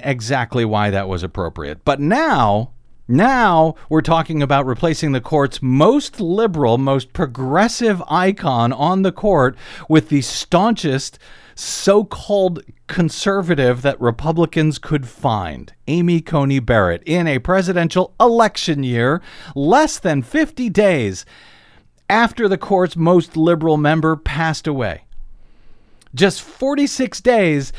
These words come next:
before the presidential election, uh, and, and, and she will be seated, if all goes as planned, about one week before that election, after, after tens of millions of Americans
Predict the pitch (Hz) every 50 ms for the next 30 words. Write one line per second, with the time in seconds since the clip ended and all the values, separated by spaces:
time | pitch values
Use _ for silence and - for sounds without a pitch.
0 | - - - 175 165 - - 185 180 180 160 156 151 - - - 214 214 202 180
1 | 202 180 175 170 - - 170 156 - 139 143 147 160 160 147 - - 160 147 143
2 | 147 139 - - 131 127 123 127 123 123 139 139 139 139 135 139 143 139 147 139
3 | 131 135 - - - 160 208 160 156 151 160 151 151 147 147 151 151 147 143 139
4 | 143 143 135 117 - 160 139 131 131 117 131 117 - - - 247 247 214 214 208
5 | 190 196 151 151 - 170 165 170 165 151 170 165 156 131 143 135 - - 165 175
6 | 175 175 170 170 165 147 139 131 147 139 139 135 135 131 131 135 170 254 320 359
7 | 370 370 370 277 196 175 226 330 320 233 - - - - - - - - - _
8 | - - 113 220 254 - - - 220 233 226 233 233 226 190 175 180 190 175 165
9 | 180 185 190 185 233 - - - 127 101 95 - - 156 165 175 - - - 131
10 | 127 - - 208 277 311 311 302 - - 156 120 107 - - - 320 339 330 320
11 | 233 240 254 220 262 311 330 311 220 160 139 165 151 165 180 202 233 233 202 -
12 | 175 165 160